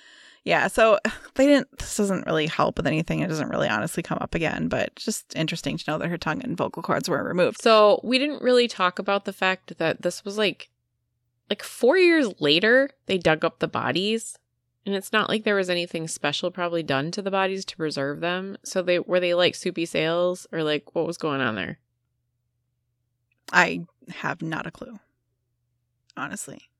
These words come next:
Speaker 1: So I didn't think about that question or look into it.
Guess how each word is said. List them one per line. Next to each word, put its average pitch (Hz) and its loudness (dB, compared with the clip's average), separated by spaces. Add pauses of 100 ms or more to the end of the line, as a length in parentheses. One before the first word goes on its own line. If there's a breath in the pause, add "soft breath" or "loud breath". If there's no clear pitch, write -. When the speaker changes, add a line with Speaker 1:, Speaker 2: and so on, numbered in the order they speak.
(280)
Speaker 1:
So 180 -6 (880)
I 185 -2
didn't 180 -2
think 165 -12
about 170 -8
that 165 -8
question 175 -10
or 170 -10
look 185 -14
into 214 -14
it. 226 -16